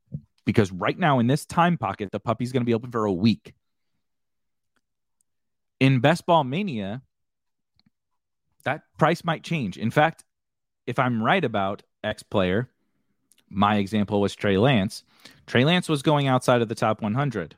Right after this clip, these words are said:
for a long time on Underdog. I was taking him in Best Ball Mania,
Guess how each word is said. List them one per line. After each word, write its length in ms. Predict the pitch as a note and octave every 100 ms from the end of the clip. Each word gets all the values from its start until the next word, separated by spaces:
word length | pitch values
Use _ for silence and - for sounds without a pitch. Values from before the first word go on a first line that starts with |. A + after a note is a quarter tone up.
| _
for 120 | G#2+
a 60 | F#2+
long 260 | G#2+ C#3
time 400 | C#3+ C3 G#2 F2 - _ _ _ _ _ _
on 160 | G2+ G2+
Underdog. 440 | A2 G2+ E2+ - _ _ _ _ _ _ _
I 60 | C3
was 160 | F3+
taking 320 | E3+ F#3 E3
him 160 | A2 G2
in 120 | F#2
Best 220 | F#2+ -
Ball 160 | - F#2
Mania, 440 | F2+ F2 F2 G2+